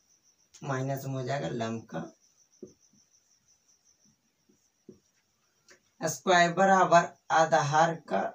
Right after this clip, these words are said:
square। अब इधर देखिए यहाँ पे direct हम root चढ़ा दे रहे हैं तो आपको समझ में नहीं आ रहा, तो देखिए मैं,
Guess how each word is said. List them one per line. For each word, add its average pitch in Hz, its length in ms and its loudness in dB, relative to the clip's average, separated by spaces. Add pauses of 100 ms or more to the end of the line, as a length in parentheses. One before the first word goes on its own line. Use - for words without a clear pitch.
(2000)
square। - 500 -10
अब - 180 -6
इधर 190 260 -2 (240)
देखिए 226 520 0 (680)
यहाँ 202 240 4
पे 233 160 4
direct 208 460 6
हम 214 160 0
root 220 220 0
चढ़ा 202 320 6
दे 214 120 4
रहे 208 100 6
हैं 208 100 6
तो 208 80 4
आपको 196 280 4
समझ 190 320 2
में 208 120 0
नहीं 196 220 2
आ 190 80 6
रहा, 180 140 2
तो 185 120 -8
देखिए 170 460 0 (1800)
मैं, 151 400 2